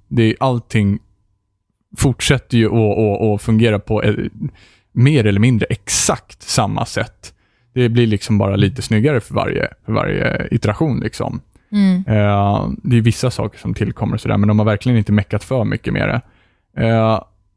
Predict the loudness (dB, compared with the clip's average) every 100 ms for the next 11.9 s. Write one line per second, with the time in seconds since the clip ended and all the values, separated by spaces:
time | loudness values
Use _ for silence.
0 | _ 0 2 2 -2 -6 -2 0 0 0
1 | -2 -2 -2 -2 -2 0 0 2 2 2
2 | 2 0 0 -2 0 2 2 2 0 0
3 | 0 0 0 0 0 0 0 2 2 4
4 | 4 4 2 -2 0 2 4 2 0 -2
5 | -6 -4 -4 -4 -4 -6 -6 -12 -20 _
6 | _ -2 0 0 -4 -10 -16 _ _ _
7 | _ -4 0 2 2 2 -2 0 0 0
8 | -2 -4 -2 -2 -2 -4 -2 -2 -4 -4
9 | -2 0 -2 _ _ _ _ -2 0 0
10 | 0 -2 -2 0 0 0 0 0 0 2
11 | 2 2 2 2 0 0 0 0 -2